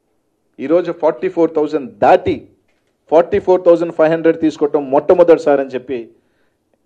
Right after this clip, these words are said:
ఈరోజు మేము తెలియజేస్తా ఉన్నాం. ఈరోజు ఒక అధికారులు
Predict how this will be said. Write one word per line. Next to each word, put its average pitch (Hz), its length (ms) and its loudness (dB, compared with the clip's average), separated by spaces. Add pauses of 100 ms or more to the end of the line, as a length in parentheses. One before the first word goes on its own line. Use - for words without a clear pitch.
(680)
ఈరోజు 139 240 0
మేము 135 120 -4
తెలియజేస్తా 113 540 -6
ఉన్నాం. 98 200 -20 (2000)
ఈరోజు 170 260 4
ఒక 175 120 2
అధికారులు 175 460 4